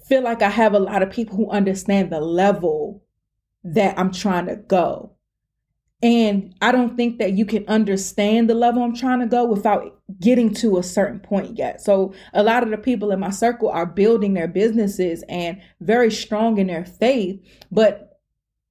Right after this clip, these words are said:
haven't achieved, like, the business success that I have or certain business milestones that I have. So there's certain just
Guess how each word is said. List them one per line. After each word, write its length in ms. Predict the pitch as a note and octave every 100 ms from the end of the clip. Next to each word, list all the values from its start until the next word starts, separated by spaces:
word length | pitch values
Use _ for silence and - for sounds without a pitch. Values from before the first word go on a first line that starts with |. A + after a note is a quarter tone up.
| -
haven't 380 | - C#4+ C4 G3+
achieved, 640 | G#3 - C4+ B3+ G3 G3
like, 180 | G#3+ G#3
the 80 |
business 440 | G3 A3 B3 A#3+ G3+
success 520 | F#3+ - F3+ D3+ - _ _ -
that 160 | G3 F#3+
I 120 | F3
have 380 | F3+ F3 D#3+ F#3+
or 120 | F#3+
certain 420 | F#3 A#3 F#3+ G3
business 400 | G#3 A3 G#3 F#3+
milestones 1000 | F#3+ G3 A3 A#3 A3+ - E3 D#3 - - - - -
that 160 | G3+
I 100 | F#3
have. 320 | F#3 G#3 F#3 F3+
So 80 |
there's 240 | G#3+ A3+ A3
certain 440 | - B3+ A#3+ A3+
just 460 | G3+ G#3 G3 F#3+